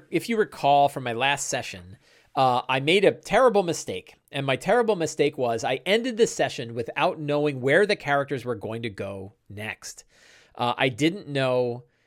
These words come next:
I had these big places. They're in the city of Making,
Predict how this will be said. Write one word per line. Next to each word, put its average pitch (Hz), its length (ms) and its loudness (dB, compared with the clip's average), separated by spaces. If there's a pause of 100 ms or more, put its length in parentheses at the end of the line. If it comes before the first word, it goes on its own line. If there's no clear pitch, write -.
(500)
I 131 80 4
had 156 180 4
these 143 200 0
big 180 420 6
places. 156 460 0
They're 135 100 0
in 208 240 -2
the 226 80 0
city 170 380 0
of 117 100 0
Making, 113 680 -8